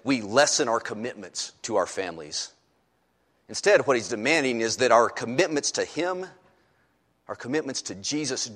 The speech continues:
dwarf, overshadow our commitments, our commitments to everything, including our families.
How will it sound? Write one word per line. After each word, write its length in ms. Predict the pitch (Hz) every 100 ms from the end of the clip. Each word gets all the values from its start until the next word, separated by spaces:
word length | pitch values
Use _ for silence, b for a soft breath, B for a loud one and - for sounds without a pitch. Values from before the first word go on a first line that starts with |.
| 90
dwarf, 720 | - 113 160 135 92 - - - _ b b _
overshadow 840 | 151 139 120 - 156 151 139 101 90
our 140 | 104
commitments, 760 | - 110 101 95 85 - - - _ _ _ _ _ _ _
our 80 | 107
commitments 420 | - 120 113 -
to 200 | - -
everything, 720 | 117 135 120 98 95 85 87 _ _ -
including 600 | 98 - 165 127 85 80 _
our 160 | 85 85
families. 640 | - 78 76 78 - -